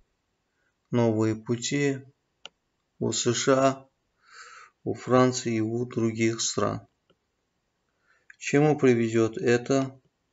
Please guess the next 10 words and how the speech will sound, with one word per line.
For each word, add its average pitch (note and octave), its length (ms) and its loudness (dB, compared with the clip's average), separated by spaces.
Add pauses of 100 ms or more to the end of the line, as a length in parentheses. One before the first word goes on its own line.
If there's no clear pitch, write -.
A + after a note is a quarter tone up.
(1300)
В - 60 -20
своё B2+ 420 8
время, A#2 680 4
как A2+ 220 -2
говорил A2 680 4 (1120)
бывший B2 640 2 (140)
президент, A2+ 720 -2 (960)
э, - 60 -6
Армении A2 840 0
Петросян, A#2 840 2